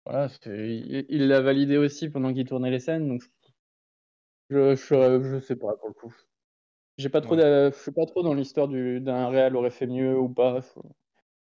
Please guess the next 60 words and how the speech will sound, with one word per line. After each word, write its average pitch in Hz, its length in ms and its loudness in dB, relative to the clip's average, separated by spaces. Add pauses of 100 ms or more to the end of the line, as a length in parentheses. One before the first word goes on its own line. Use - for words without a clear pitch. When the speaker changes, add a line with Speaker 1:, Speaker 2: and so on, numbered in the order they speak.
(140)
Speaker 1:
Et 139 340 4
en 147 140 -2
fait, 190 180 0
c'est, 139 500 -4 (440)
dans 160 120 -2
l'univers 151 360 0
du 151 80 -8
cinéma, 151 400 -4
faut 143 160 -8
se 127 60 -10
dire 147 120 -4
à 139 80 -2
chaque 123 200 -16
fois, 151 340 -12
quand 135 160 -14
ça 123 120 -12
sort 170 200 -6
en 143 100 -4
salle, 143 380 -8 (560)
il 135 60 -4
y 123 40 0
a 120 140 0
une, 123 480 -6 (120)
une 151 280 -6
bonne 170 220 2
centaine 170 440 -2
de 156 80 0
personnes 156 560 -2
qui - 260 -16
ont 143 40 -2
été 135 160 -4
d'accord 139 340 -2
de 139 140 -4
se 131 40 -8
dire 147 260 -6
qu'une 127 320 -6
mauvaise 156 320 2
idée 151 160 -2
était 151 160 -2
une 135 220 -4
bonne 147 180 4
i-, 143 160 -2 (100)
une 151 200 -6
bonne 151 180 2
idée. 131 280 -2
Tellement 170 320 0
ils 175 80 0
se 170 80 -12
sont 160 120 -4
montés 170 240 -2
le 170 80 0
bourrichon 156 500 -2
sur 156 140 -8
le 131 40 -8
fait 151 160 -4
qu'ils 135 180 -6
allaient 131 140 2
faire 180 200 -6
du 170 100 0
bien, 151 300 -4